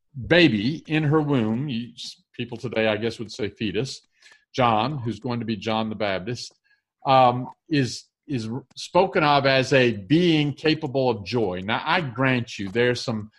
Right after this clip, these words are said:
extraordinary things, there's some miraculous things going on in this story. I don't know that it's every child that is going to leap with joy, he-,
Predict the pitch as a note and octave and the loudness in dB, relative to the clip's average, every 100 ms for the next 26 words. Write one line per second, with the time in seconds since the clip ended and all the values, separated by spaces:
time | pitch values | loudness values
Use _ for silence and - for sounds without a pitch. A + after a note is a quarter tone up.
0 | _ A#2+ - - - D3+ E3 D3 C#3 B2+ | _ -10 -6 -8 -6 2 4 4 2 2
1 | A#2+ B2+ G2+ F#2+ F#2 A2+ A2+ - A2 A2+ | 0 -2 -4 -4 -6 -4 -4 -4 -2 2
2 | B2 C#3 C#3 - G#2 G2 - B2+ G#2 G2 | 2 2 -2 -8 -8 -8 -8 -6 -6 -6
3 | F#2 G#2 G2+ G2+ G2 G2 G2 F#2+ - G#2+ | -12 -10 -10 -6 -8 -8 -12 -14 -12 -8
4 | F#2 E2+ F2+ _ _ _ - A#2+ B2 C3 | -8 -10 -18 _ _ _ -6 -4 -2 2
5 | C3+ B2+ A#2 A2+ A2+ C3 A#2+ A2+ - C#3 | 2 2 0 -4 -2 -2 0 -4 -2 0
6 | B2+ A2 G#2+ A2 A#2+ A#2 _ _ _ A2 | 2 4 2 2 -2 -12 _ _ _ -6
7 | A2 G#2+ A#2 A#2 G#2+ G#2+ G#2+ B2+ C#3 - | -6 -4 -2 -2 -4 -6 -2 0 -2 -4
8 | G#2+ - F#2+ - C#3 A#2 G#2 G#2+ A2 - | -10 -10 -10 0 2 4 2 2 -2 -8
9 | _ _ _ | _ _ _